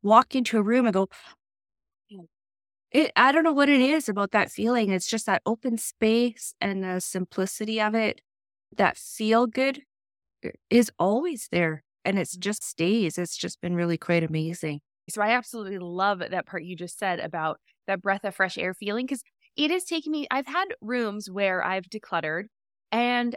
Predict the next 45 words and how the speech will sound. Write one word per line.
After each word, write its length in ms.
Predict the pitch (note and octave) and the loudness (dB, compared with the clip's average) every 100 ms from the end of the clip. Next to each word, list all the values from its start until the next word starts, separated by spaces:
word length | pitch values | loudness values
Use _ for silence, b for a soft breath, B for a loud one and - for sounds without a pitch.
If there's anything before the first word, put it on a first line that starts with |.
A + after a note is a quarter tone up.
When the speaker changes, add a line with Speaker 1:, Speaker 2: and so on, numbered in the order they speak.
| - | -4
Speaker 2:
I 120 | G#3+ | -6
haven't 400 | - A#3 B3 B3 | -6 -6 -6 -6
had 200 | C4+ C#4 | -8 -4
that 160 | C#4+ - | -6 -6
feeling. 280 | D4 D#4 | -6 -4
Like, 180 | C#4+ C4+ | -2 -4
I 60 | C4+ | -4
did 200 | C#4 C#4 | -4 -6
it 100 | - | -4
first, 380 | G3 G3+ C4 - | -2 -2 -4 -4
right? 220 | G#3+ A3 | -2 -2
I 80 | A#3 | -4
was 80 | G#3+ | -6
like, 100 | A3 | -6
"Oh, 180 | A#3+ G#3+ - | -4 -4 -6
this 160 | A3+ - | -8 -8
is 80 | E3 | -10
great." 460 | - G#3 A#3 - - _ _ _ - | -8 -6 -6 -8 -20 _ _ _ -2
But 120 | B3 | 0
then 120 | B3+ | 2
I 100 | B3 | 0
walked 340 | G#3+ G3+ G#3 - | 0 0 0 -4
back 200 | F#3+ F#3+ | -6 -4
in 120 | G#3+ | -4
that 200 | F#3+ - | -2 -4
room 500 | F#3+ F#3 F3 E3+ F3 - _ | -4 -6 -4 -6 -8 -10 _
a 60 | F#3+ | -6
month 240 | E3+ F3 - | -4 -4 -6
later, 360 | F#3 F#3+ F#3+ | -4 -2 -2
weeks 360 | F3+ F#3 F3+ - | -4 -10 -10 -4
later, 340 | F3 F3 F3+ F3+ _ _ | -2 0 -2 -6 _ _
and 80 | A3 | -10
you're, 60 | G#3+ - _ - | -10 -14 _ -18
"Oh." 80 | E3 _ _ _ _ _ - | -18 _ _ _ _ _ 0
And 160 | C4+ B3+ | 2 4
so 200 | D4+ C4 - _ C4+ | 2 0 -6 _ -6
it's 160 | B3+ | 0
almost 260 | C4 C#4+ D4 | 0 0 -2
like 100 | B3+ | -2
that 160 | B3+ G#3 | -2 0
nudge 360 | G#3+ G#3 G#3 A3 | 0 0 0 -8
that 160 | G#3+ | -8
you 80 | G#3+ | -6
weren't 220 | G#3 G3+ - | -4 -4 -6
quite 300 | G3+ F3+ | -6 -6